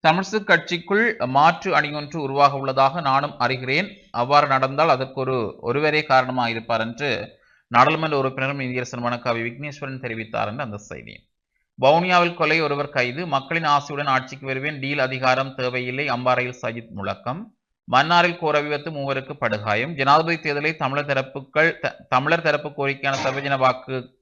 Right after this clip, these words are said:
வாக்கெடுப்பு ஆக்குவோம். அதாவது ஜனாதிபதி தேர்தலை தமிழர் தரப்பு கோரிக்கைக்கான சர்வஜன வாக்கெடுப்பாக்குவோம். தமிழ் பொது வேட்பாளரை ஆதரிக்குமாறு யாழ்ப்பாணம் வணிகர்களும் கோரிக்கை. காய்ச்சலால் ஒருவர், அஹ், இறப்பு, சாவு என்கிற செய்தி.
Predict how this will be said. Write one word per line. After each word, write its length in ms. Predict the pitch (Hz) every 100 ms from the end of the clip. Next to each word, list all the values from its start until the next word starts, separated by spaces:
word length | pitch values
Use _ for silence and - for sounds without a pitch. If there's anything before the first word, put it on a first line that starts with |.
| 110
வாக்கெடுப்பு 540 | 123 131 135 127 123
ஆக்குவோம். 500 | 123 104 113 120 170 220 - _ _ _ -
அதாவது 280 | 127 151 120
ஜனாதிபதி 420 | 139 147 165 170
தேர்தலை 320 | 160 151 151 190
தமிழர் 340 | 160 147 156
தரப்பு 260 | 156 143 147
கோரிக்கைக்கான 560 | 139 135 135 135 135 143 -
சர்வஜன 440 | 131 139 151 147
வாக்கெடுப்பாக்குவோம். 920 | 131 131 135 123 - 113 113 117 110 - -
தமிழ் 300 | 123 143 143
பொது 160 | 135 139
வேட்பாளரை 400 | 135 139 135 135
ஆதரிக்குமாறு 560 | 120 123 117 127 135
யாழ்ப்பாணம் 420 | 135 127 123 120 117
வணிகர்களும் 540 | 120 117 113 123 123
கோரிக்கை. 480 | 113 104 - - 120 196 - _ _ _ _ -
காய்ச்சலால் 500 | 156 170 180 175 170
ஒருவர், 320 | 143 147 143
அஹ், 420 | 131 120 113 95 - - -
இறப்பு, 460 | 127 135 - 131 90
சாவு 360 | - 123 123 123
என்கிற 220 | 117 113 110
செய்தி. 360 | - 120 135